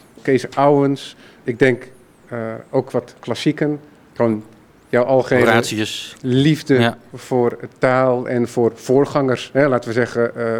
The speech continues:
Speaker 1: vrienden in de taal, komen langs. Is die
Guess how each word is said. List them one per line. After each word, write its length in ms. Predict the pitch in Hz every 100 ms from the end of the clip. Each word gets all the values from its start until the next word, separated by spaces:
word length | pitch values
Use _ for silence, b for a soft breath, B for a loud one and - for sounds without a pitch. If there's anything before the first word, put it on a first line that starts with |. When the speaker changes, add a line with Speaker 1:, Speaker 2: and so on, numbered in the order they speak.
| -
Speaker 1:
vrienden 640 | 113 110 147 147 131 123
in 160 | 131 123
de 100 | 117
taal, 360 | 131 127 156 B B B B - _ _ -
komen 300 | 131 120 113
langs. 500 | 113 113 127 - - b b b b b _ _ _ _ _
Is 240 | 156 143 -
die 220 | 156 151